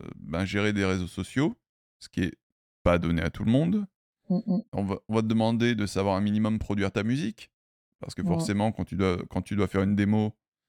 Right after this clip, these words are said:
Speaker 1: euh, c'est ça, ou alors il faut faire appel à un ingé son, mais ça veut dire que il faut de l'argent.
Speaker 2: Mm.
Speaker 1: Et encore une fois, euh, quand on est un artiste débutant, on n'a pas forcément toujours les moyens, donc, et, et,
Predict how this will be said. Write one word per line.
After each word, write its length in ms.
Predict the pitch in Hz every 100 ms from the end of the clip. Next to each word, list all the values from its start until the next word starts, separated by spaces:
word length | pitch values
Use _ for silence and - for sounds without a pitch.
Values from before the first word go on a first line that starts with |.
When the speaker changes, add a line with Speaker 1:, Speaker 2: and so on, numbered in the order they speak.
| _ _ _ _
Speaker 1:
euh, 840 | 98 101 95 92 87 85 82 82 - - -
c'est 180 | - 92
ça, 280 | - 214 208
ou 100 | 120
alors 200 | 95 95 -
il 100 | 95
faut 120 | 98
faire 140 | 95
appel 180 | 90 92
à 40 | 92
un 80 |
ingé 240 | 92 95 95
son, 300 | - 110 98
mais 100 | 87
ça 140 | -
veut 120 | 82
dire 220 | 90 87 -
que 200 | 90 87 - _ _ _ _ _
il 60 | 98
faut 160 | - 87
de 80 |
l'argent. 480 | 92 98 117 165 226 _ _ _
Speaker 2:
Mm. 180 | 175 160 - _ _ _ _ -
Speaker 1:
Et 40 |
encore 240 | 98 - 92
une 80 | 95
fois, 380 | 104 98 92 80
euh, 80 | 76 -
quand 180 | -
on 100 | 95
est 60 | 92
un 340 | 87 82 85 90
artiste 340 | 92 - -
débutant, 680 | 98 95 95 107 101 101 - _ _ _ _ _ _
on 40 | -
n'a 120 | -
pas 100 | -
forcément 400 | 90 - 95 98
toujours 220 | 98 98
les 80 | 95
moyens, 280 | 92 120 156
donc, 160 | - - _ _
et, 60 | 131 135 135 135 131 127 123 120 113 104
et, 120 | 80